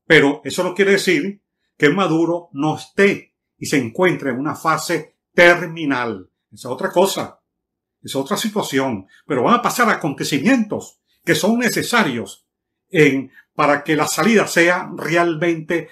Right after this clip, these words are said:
determinante y a breve plazo. Como por ejemplo, cuando llegue el gran capo, Alex Saab, a los tribunales aquí en Estados Unidos y comienza a cantar como Pavarotti, ahí van a salir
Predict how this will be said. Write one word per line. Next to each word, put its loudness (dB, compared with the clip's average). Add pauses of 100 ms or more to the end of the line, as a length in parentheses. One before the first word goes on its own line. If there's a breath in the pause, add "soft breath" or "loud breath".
determinante 2 (260)
y -4
a 0
breve 0
plazo. -6
Como -2
por 2
ejemplo, -2 (280)
cuando -4
llegue -2 (240)
el 0
gran -2
capo, -2
Alex 0
Saab, -2 (480)
a -4
los -2
tribunales -4
aquí -6
en -2
Estados -4
Unidos 2 (300)
y -8
comienza -4
a -10
cantar 0 (140)
como -6
Pavarotti, 2 (220 soft breath)
ahí -6
van -4
a -6
salir 0